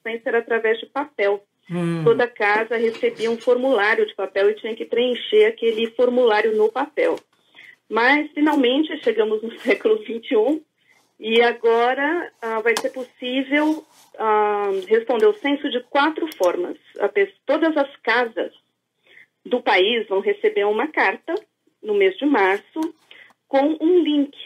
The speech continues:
Speaker 1: E aí a pessoa que tá ali na casa, que recebe aquela carta, ela pode ir no computador, entrar naquele link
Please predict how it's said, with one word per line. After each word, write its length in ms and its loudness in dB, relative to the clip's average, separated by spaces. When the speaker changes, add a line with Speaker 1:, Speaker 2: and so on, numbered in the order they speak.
Speaker 1:
E 120 0
aí 160 4
a 60 -2
pessoa 760 0
que 160 -10
tá 120 -6
ali 140 0
na 120 0
casa, 360 -2
que 120 -8
recebe 400 -2
aquela 320 -2
carta, 420 -2
ela 100 0
pode 260 -4
ir 120 2
no 100 0
computador, 720 0
entrar 340 0
naquele 300 -4
link 400 -2